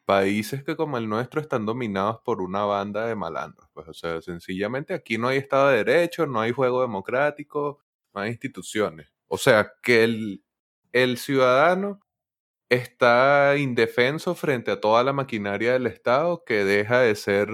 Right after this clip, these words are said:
funcional y deja de apuntar a sus intereses para volverse algo que solamente pretende mantener en el poder a una clase política.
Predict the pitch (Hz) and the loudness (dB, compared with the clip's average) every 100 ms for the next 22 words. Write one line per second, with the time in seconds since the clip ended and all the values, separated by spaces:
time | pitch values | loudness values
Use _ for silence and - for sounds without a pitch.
0 | 120 117 98 - _ _ _ - 135 120 | -4 -4 -4 -8 _ _ _ -4 -2 -2
1 | 131 107 104 113 131 143 120 113 117 123 | 0 -2 2 2 2 2 0 2 2 2
2 | 127 - 101 104 104 120 - 143 135 117 | 2 -2 -4 0 2 0 -2 -6 -6 -4
3 | 101 127 147 170 - 127 104 98 95 98 | 0 0 -2 -4 0 2 2 0 0 -2
4 | 98 127 120 147 175 - 131 117 - 110 | 0 0 0 0 -2 -4 -4 -2 0 0
5 | 127 143 147 147 160 160 123 104 107 110 | 0 0 -4 -2 -4 -2 -2 0 0 -2
6 | 110 120 127 123 107 101 98 110 135 139 | -2 -4 0 -2 0 -2 0 -4 -6 -4
7 | 113 117 170 147 110 117 110 - 101 87 | 0 0 0 -2 -4 -4 -6 -6 -8 -8
8 | 87 | -10